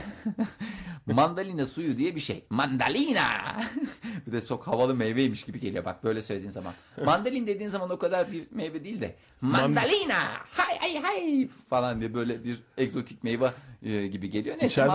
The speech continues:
Speaker 1: mandalina.
Speaker 2: yaptığın hareketlere içeriden garip garip bakıyorlar Fahir. Yani çünkü sadece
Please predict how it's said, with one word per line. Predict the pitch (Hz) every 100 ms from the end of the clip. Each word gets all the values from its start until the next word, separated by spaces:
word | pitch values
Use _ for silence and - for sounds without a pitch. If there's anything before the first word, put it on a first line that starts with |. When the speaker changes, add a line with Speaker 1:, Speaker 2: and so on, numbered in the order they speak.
| 160
Speaker 1:
mandalina. | 190 139 120
Speaker 2:
yaptığın | 127 131 - 185
hareketlere | 165 156 151 175 175
içeriden | 139 156 160 139
garip | 131 170
garip | 175 165
bakıyorlar | 135 - 139 113
Fahir. | - 98 92 -
Yani | 107 104 98
çünkü | 139 139 139
sadece | - 151 156 143 147